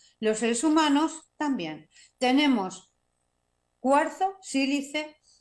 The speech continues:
en las terminaciones del nervio óptico para poder ver en colores, en el pelo, en lo, en las uñas, en los espacios intersticiales del cerebro, en todo el torrente sanguíneo y en todo el torrente linfático.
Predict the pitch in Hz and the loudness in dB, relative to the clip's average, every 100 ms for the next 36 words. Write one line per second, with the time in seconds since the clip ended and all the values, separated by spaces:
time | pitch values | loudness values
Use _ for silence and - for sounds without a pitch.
0 | _ _ _ - 262 294 302 302 254 247 | _ _ _ -2 0 2 -2 -2 -2 0
1 | 254 247 247 247 240 294 311 247 226 226 | 0 0 0 -4 -4 -2 0 -2 -2 -2
2 | 214 202 240 247 226 190 190 190 196 190 | -2 0 0 0 -4 -8 -8 -4 -2 0
3 | 196 208 208 220 214 196 185 208 214 170 | 0 -2 -2 -4 -4 -4 -2 0 0 -2
4 | 170 - _ _ - 254 254 240 220 - | -10 -16 _ _ -4 0 2 2 0 0
5 | 254 220 175 170 - 240 233 226 220 220 | 0 2 -2 -4 -8 -2 0 0 2 2
6 | 220 226 220 180 - 240 214 180 170 - | 0 -2 -4 -4 -4 -4 -4 -6 -10 -18
7 | _ _ - 226 226 220 220 254 262 285 | _ _ -4 0 0 -2 0 -2 -2 -4
8 | 277 233 220 - 202 - 214 226 233 247 | -4 -4 -8 -6 -6 -2 0 2 0 -4
9 | - _ _ _ _ - 214 214 226 190 | -10 _ _ _ _ -8 -4 -2 -2 -2
10 | 220 196 175 170 _ - 262 262 359 381 | -2 -4 -8 -12 _ -4 0 2 2 0
11 | 349 311 269 294 277 320 - 214 220 233 | -2 0 0 0 0 -4 -6 -6 -2 0
12 | 240 247 247 - 320 349 381 440 - _ | 0 -4 -8 -8 0 2 2 -4 -10 _
13 | _ - 262 262 285 302 359 262 233 220 | _ 0 2 4 0 2 -2 -2 -2 -2
14 | 208 190 214 269 269 370 359 196 175 170 | -6 -6 -4 -4 -2 -4 -4 -10 -8 -10
15 | 170 | -10